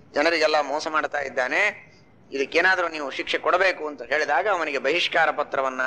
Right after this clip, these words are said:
ಕೊಟ್ಟು ಕಳಿಸ್ತಾರೆ. ಅವನು ಘೋಷಣೆ ಮಾಡ್ತಾನೆ.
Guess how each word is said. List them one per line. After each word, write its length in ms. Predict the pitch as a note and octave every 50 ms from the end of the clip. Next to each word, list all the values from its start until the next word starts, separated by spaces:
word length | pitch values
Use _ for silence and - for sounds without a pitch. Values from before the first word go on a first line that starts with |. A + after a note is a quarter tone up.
| C3+ D3 E3+ D#3 - - - - - - -
ಕೊಟ್ಟು 240 | D#3+ E3+ F3 F3+ D#3
ಕಳಿಸ್ತಾರೆ. 420 | E3 D#3 C#3+ - - C3 A#2 A2 - -
ಅವನು 260 | - E3 G3 G#3 G3 E3+
ಘೋಷಣೆ 380 | D3+ F3 F3+ F3+ G3 F#3 F3
ಮಾಡ್ತಾನೆ. 420 | E3+ E3 D#3+ D3+ - C#3+ C3+ A#2+